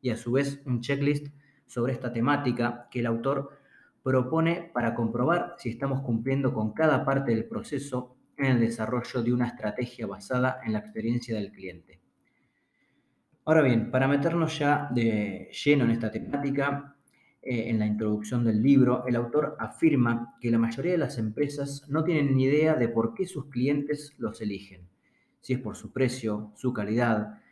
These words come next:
las prestaciones, el, el servicio o un combo de todo esto.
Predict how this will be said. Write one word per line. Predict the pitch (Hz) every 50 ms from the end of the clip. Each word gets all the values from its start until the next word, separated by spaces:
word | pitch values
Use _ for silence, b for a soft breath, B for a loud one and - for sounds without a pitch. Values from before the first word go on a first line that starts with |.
| B B B
las | - 101 -
prestaciones, | - - 98 - - - - - 127 123 113 107 104 104 - - b b b b b b b b b b b b _ _ _ _
el, | - 131 120 113 107 107 107 104 104
el | - 120 107
servicio | - - 113 104 113 143 175 165 - - - 127 120 120 117
o | 117 117 117
un | 123 147 165 160 -
combo | - 170 165 151 147 131
de | 120
todo | 127 127 120 113
esto. | 104 92 - - - 98 87 87